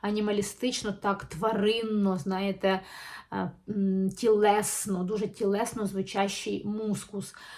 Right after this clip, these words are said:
Красиве звучання, досить глибоке звучання.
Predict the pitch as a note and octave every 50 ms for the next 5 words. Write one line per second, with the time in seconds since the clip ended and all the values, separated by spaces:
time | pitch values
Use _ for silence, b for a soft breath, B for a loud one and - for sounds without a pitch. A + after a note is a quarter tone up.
0 | B B - - A#3 A#3+ - - B3+ A3 G3 G3 F3+ F#3 F3+ F3+ - A3 A#3 B3+
1 | C4+ C4 A3+ G3+ G3+ G3+ - F#3 D#3+ D3 D#3+ G3+ G#3 F#3+ D#3 F#3+ G3 G#3 B3+ B3+
2 | - B3 G#3+ G#3 G#3 G#3 - - F#3+ F#3 F#3 F3+ F3+ F3+